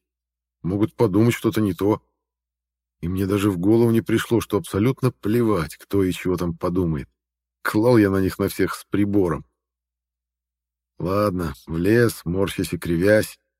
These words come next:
Горячо, в мать вашу. Расслабился и закрыл глаза, наслаждаясь эдакой роскошью. А что, не роскошь, что ли? Во-первых, надо иметь эту самую медную ванну. Она денег стоит, и очень даже приличных.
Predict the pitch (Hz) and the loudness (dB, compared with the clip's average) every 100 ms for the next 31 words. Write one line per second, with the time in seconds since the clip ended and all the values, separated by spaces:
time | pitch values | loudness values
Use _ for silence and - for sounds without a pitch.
0 | - 82 101 - - 98 104 98 104 95 | -10 -6 -6 -6 -4 -2 -2 -2 -2 -2
1 | 90 80 - - _ _ _ _ _ _ | -4 -6 -8 -14 _ _ _ _ _ _
2 | _ 76 - - 110 120 107 - 95 90 | _ -12 -10 -4 -2 2 0 0 -2 -2
3 | 92 110 127 98 95 90 92 85 82 87 | -2 0 0 0 0 0 -2 -4 -6 -6
4 | 85 90 87 82 87 82 82 82 87 85 | -4 -2 -2 -4 -4 -4 -2 -2 -2 -4
5 | 87 - - - _ _ _ _ _ _ | -8 -10 -10 -14 _ _ _ _ _ _
6 | - 104 - 82 67 - 95 98 98 139 | -8 -6 -4 -6 -8 -8 -2 0 0 0
7 | - - - 127 104 - _ _ _ _ | 0 -2 -2 -4 -4 -6 _ _ _ _
8 | _ _ _ _ _ - 78 80 120 123 | _ _ _ _ _ -8 -8 -2 2 2
9 | 110 107 104 110 113 113 104 98 - 107 | 0 -2 0 0 2 0 -2 -4 -4 -2
10 | 110 110 113 95 107 101 101 113 85 69 | 0 0 0 0 0 0 0 -2 -4 -8
11 | - - 85 101 90 101 113 - - 92 | -14 -10 -4 -2 0 0 0 -2 -2 -2
12 | 82 95 82 - 107 - 110 110 113 113 | -2 -2 -2 2 2 2 0 0 2 0
13 | - 120 117 - 76 - | 0 2 2 -2 -8 -14